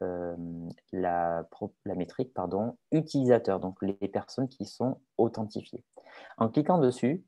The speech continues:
je peux créer une métrique personnalisée, donc une opération, euh, très simple. Donc je vais pouvoir, euh, ajouter, soustraire, multiplier, ou comme ici, je vais vouloir diviser le nombre d'utilisateurs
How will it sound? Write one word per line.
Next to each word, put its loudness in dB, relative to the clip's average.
je 0
peux 2
créer 4
une 4
métrique -2
personnalisée, 2
donc 0
une 6
opération, 4
euh, -10
très 2
simple. -4
Donc -2
je -6
vais 2
pouvoir, 6
euh, 2
ajouter, 0
soustraire, -4
multiplier, 2
ou 2
comme 6
ici, 2
je -4
vais 4
vouloir 6
diviser 0
le 0
nombre 4
d'utilisateurs -2